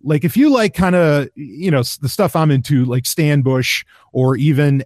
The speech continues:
anything by Rick Springfield that isn't Jesse's Girl, because fuck that fucking song, okay? Because,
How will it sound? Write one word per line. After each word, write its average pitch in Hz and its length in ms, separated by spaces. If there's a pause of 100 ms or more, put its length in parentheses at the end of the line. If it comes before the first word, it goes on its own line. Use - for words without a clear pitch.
anything 170 460
by 139 100
Rick 139 220
Springfield 139 540
that 123 200
isn't 139 400
Jesse's 127 460
Girl, 104 200
because 117 320
fuck - 280
that 110 180
fucking 104 320
song, 92 380 (360)
okay? 107 200
Because, 98 520